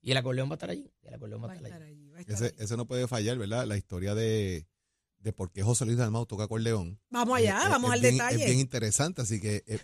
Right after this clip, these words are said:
Speaker 3: ¿por qué
Speaker 2: <laughs>
Speaker 3: llega José Luis Dalmau a tocar acordeón? Y no es
Speaker 2: Me
Speaker 3: tanto que, y no es tanto por qué llega, es casi quien lo obligó a aprender a tocar acordeón.
Speaker 1: Sí,
Speaker 2: ¿Qué?
Speaker 1: mira,
Speaker 2: ¿Cómo fue?
Speaker 1: <clears throat> pues mira, yo, yo pienso, eh, yo empecé a, a sentir pasión por la música.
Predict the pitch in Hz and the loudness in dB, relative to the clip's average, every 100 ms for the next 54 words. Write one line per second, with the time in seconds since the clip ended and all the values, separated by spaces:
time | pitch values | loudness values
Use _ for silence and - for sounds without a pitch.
0 | - 113 101 135 135 170 175 202 185 135 | 2 2 2 2 2 4 4 2 2 0
1 | 139 - 113 123 135 131 143 139 123 127 | 0 -2 -2 -2 -2 0 -2 0 0 0
2 | 139 135 151 - - _ _ - 143 139 | 0 -2 -2 -8 -20 _ _ -4 0 2
3 | 208 240 254 247 - - 151 165 196 226 | 2 2 2 0 -2 -2 -2 -2 -4 -4
4 | 220 214 _ _ _ 151 127 151 135 143 | -4 -6 _ _ _ -4 -2 -2 0 0
5 | 113 - 151 214 - 190 214 240 180 131 | -2 -2 4 4 4 0 2 2 2 2
6 | 123 202 120 113 110 113 143 - 123 131 | 2 2 2 0 -2 -2 -4 -4 -2 0
7 | 135 117 95 135 - - _ _ _ _ | 0 -2 -2 -4 -6 -14 _ _ _ _
8 | 147 - _ - 185 175 151 139 294 330 | -14 -14 _ -2 2 4 2 2 2 2
9 | 240 196 135 113 - - 147 147 123 139 | 2 2 2 -2 -8 0 2 4 2 2
10 | 151 120 117 120 127 151 147 135 135 131 | 0 -4 -6 -4 -2 -2 -2 -2 0 2
11 | 123 123 - 110 107 113 127 147 139 135 | 2 -2 -8 -10 -6 -4 -2 -2 -2 0
12 | 131 135 110 107 104 98 104 - _ 120 | -2 -4 -6 -4 -2 -4 -6 -14 _ -10
13 | 127 98 113 113 117 127 - - 110 110 | -6 -6 -6 -6 -4 -6 -12 -12 -6 -4
14 | 113 123 120 120 123 117 101 101 | -4 -4 -2 -2 -2 -4 -6 -8